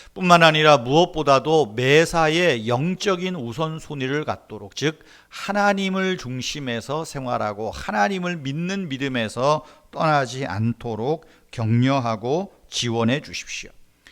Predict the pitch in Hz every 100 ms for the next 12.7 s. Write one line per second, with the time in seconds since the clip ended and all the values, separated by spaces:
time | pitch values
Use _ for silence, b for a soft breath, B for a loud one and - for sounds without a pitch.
0 | B B B B B 175 170 156 156 147
1 | 135 135 - 143 135 131 - 143 127 127
2 | 123 120 165 135 135 - 123 _ 190 180
3 | 170 170 - 180 180 165 160 175 175 170
4 | 180 175 - - 214 180 190 170 123 -
5 | - 123 123 135 185 208 170 160 - 165
6 | 131 131 151 123 127 - 110 127 147 127
7 | 113 107 131 131 - _ _ 107 107 -
8 | 120 110 170 160 147 131 156 104 - -
9 | - - _ b b b b b b -
10 | 139 131 123 117 117 113 147 156 151 131
11 | 135 135 127 127 120 127 190 185 180 175
12 | 160 151 110 - 131 113 90